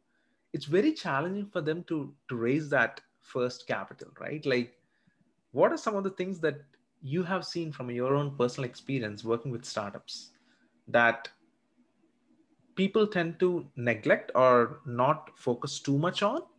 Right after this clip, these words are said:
while raising, especially capital? Because yes, there can be some great ideas, and storytelling is one of the key elements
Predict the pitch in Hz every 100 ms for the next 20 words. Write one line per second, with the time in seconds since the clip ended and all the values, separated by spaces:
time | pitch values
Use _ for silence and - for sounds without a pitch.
0 | _ _ _ _ _ - 127 127 139 143
1 | 156 - - - 147 - 147 139 131 120
2 | - - _ _ - - 120 120 120 110
3 | 110 127 127 180 - - 127 131 135 135
4 | 135 123 101 123 143 127 127 196 311 -
5 | _ _ _ _ _ _ 123 120 120 107
6 | - - - 131 139 147 143 139 123 123
7 | 127 131 135 131 120 127 143 160 -